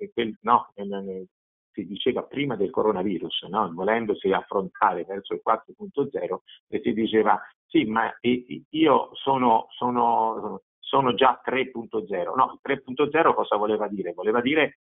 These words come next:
che io sono lean e sono integrato, quindi integrato in tutte le mie infrastrutture, in termini di mes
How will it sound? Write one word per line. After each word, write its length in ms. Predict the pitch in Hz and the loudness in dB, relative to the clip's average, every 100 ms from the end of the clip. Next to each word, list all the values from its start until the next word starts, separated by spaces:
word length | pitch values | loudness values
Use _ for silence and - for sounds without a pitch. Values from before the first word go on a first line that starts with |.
| _ _ | _ _
che 320 | 139 120 - | 2 2 0
io 180 | 123 117 | 0 -2
sono 320 | - 113 98 | -2 -6 -4
lean 640 | 92 127 151 165 190 185 - _ | -2 0 0 0 0 0 -4 _
e 140 | _ 110 | _ -2
sono 240 | - 151 | -2 0
integrato, 680 | 131 104 87 120 87 - 80 _ _ _ _ | 0 0 2 2 2 -2 -10 _ _ _ _
quindi 320 | 139 113 101 | -2 0 0
integrato 680 | 107 131 123 131 143 170 - | 0 2 6 6 4 0 -4
in 160 | 107 | -10
tutte 280 | 98 120 113 | -6 -4 -2
le 140 | 110 107 | -2 -2
mie 480 | 135 135 107 90 _ 120 | 0 2 2 -2 _ -6
infrastrutture, 1000 | 123 - 107 - 104 - 104 85 82 - _ 113 | -2 0 -2 -2 -4 -2 -2 -2 -4 -8 _ -6
in 180 | 107 | -4
termini 480 | - 117 113 110 104 | 0 0 0 -2 -2
di 100 | 98 | -2
mes 320 | 95 131 117 | -2 0 0